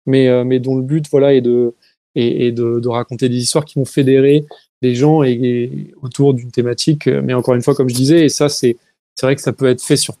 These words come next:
tout un tas de choses et ça peut être fait que, que vous soyez une agence ou que vous soyez un, un journaliste ou que vous soyez d'ailleurs une, une marque qui vende in fine des choses,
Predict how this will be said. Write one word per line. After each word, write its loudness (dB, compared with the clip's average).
tout -2
un 0
tas 0
de -6
choses 4
et 4
ça -6
peut -2
être 0
fait -2
que, 2
que 2
vous 4
soyez 2
une 0
agence 0
ou -6
que -2
vous -4
soyez 0
un, -4
un -6
journaliste 0
ou -4
que -4
vous -2
soyez 2
d'ailleurs 2
une, -8
une -2
marque 0
qui -4
vende 4
in -4
fine -2
des 0
choses, 2